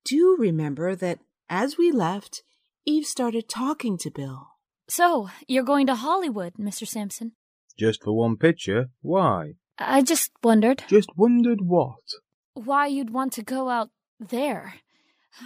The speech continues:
Speaker 2: I mean, when a man's the best and most successful young director in the theater.
Speaker 3: The theater. The theater. What book of rules says the theater only exists in New York? Listen, Junior, and learn.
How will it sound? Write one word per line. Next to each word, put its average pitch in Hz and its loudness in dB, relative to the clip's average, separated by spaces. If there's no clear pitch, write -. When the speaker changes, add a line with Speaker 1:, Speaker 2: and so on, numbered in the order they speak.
Speaker 2:
I 294 4
mean, 262 2
when 294 0
a 302 0
man's 330 -2
the 277 -8
best 262 -4
and 233 -4
most 262 -4
successful 262 -6
young 247 -2
director 240 -4
in 208 -6
the 196 -8
theater. 277 -8
Speaker 3:
The 101 -6
theater. 104 -2
The 107 -4
theater. 113 2
What 143 0
book 202 0
of 196 0
rules 117 -2
says 131 -4
the 131 0
theater 151 0
only 156 2
exists 135 0
in 120 -2
New 120 2
York? - -2
Listen, 220 0
Junior, 147 0
and 220 2
learn. 107 -6